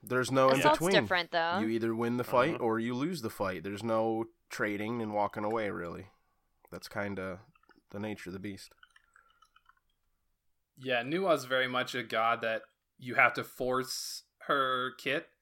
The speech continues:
Speaker 4: and kill her.
Speaker 2: Yep,
Speaker 4: Like, it,
Speaker 2: one hundred
Speaker 4: as soon as
Speaker 2: percent,
Speaker 4: her
Speaker 2: yeah.
Speaker 4: ult's down and
Speaker 2: It's,
Speaker 4: she's
Speaker 2: it's go
Speaker 4: used
Speaker 2: time.
Speaker 4: her stun, she's dead. Yeah, you, you
Speaker 2: Yep.
Speaker 4: just kill her now. <laughs>
Speaker 3: Mm-hmm.
Speaker 2: And also just follow her fog. Like, if, if you're trying to
Speaker 3: <laughs>
Speaker 2: hunt her down,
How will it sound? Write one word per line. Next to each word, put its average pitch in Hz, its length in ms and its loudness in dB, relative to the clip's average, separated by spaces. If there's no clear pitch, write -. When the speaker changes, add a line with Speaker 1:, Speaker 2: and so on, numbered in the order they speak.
Speaker 4:
and 123 160 -4
kill 113 180 0
her. 101 160 -8
Speaker 2:
Yep, 208 100 8
Speaker 4:
Like, 123 80 0
it, 131 160 2
Speaker 2:
one 214 140 0
hundred 202 120 4
Speaker 4:
as - 80 0
soon 196 160 4
as 196 80 4
Speaker 2:
percent, 175 160 6
Speaker 4:
her - 20 8
Speaker 2:
yeah. 156 60 10
Speaker 4:
ult's 165 160 4
down 190 440 2
and 131 480 2
Speaker 2:
It's, 214 120 2
Speaker 4:
she's - 100 4
Speaker 2:
it's 202 120 2
go 190 100 8
Speaker 4:
used 180 100 4
Speaker 2:
time. 165 160 6
Speaker 4:
her 151 160 0
stun, 151 400 2
she's 147 260 -4
dead. 107 320 -2
Yeah, 127 120 0
you, 147 280 2
you 147 140 -2
Speaker 2:
Yep. 175 120 4
Speaker 4:
just 139 240 -4
kill 135 240 0
her 123 140 2
now. 101 240 -4
<laughs> 131 80 -8
Speaker 3:
Mm-hmm. 131 240 -8
Speaker 2:
And 220 100 6
also 269 260 8
just 240 220 2
follow 240 320 10
her 208 160 2
fog. 165 400 6
Like, 196 180 2
if, 196 160 0
if 196 180 2
you're 208 140 2
trying 220 220 2
to 220 80 12
Speaker 3:
<laughs> - 20 12
Speaker 2:
hunt 202 160 2
her 220 80 2
down, 208 360 6